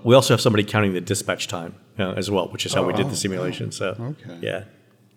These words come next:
Speaker 1: Yeah, so I think the, uh, the median time is somewhere between forty-five and fifty seconds per dispatch.
Speaker 2: In regard to, like, Small World, I mean, I mean, so somebody's literally standing outside the entrance. I mean,
Speaker 1: Yeah.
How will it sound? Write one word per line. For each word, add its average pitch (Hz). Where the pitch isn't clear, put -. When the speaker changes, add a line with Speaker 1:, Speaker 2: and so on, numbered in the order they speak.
Speaker 1:
Yeah, 113
so 127
I -
think 123
the, 113
uh, 104
the 101
median 104
time 98
is -
somewhere 107
between 95
forty-five 92
and 90
fifty 90
seconds 95
per 98
dispatch. -
Speaker 2:
In 165
regard 175
to, 165
like, 127
Small 131
World, 233
I 139
mean, 127
I 123
mean, 131
so 120
somebody's 156
literally 143
standing 135
outside 127
the 110
entrance. 170
I 135
mean, 127
Speaker 1:
Yeah. 107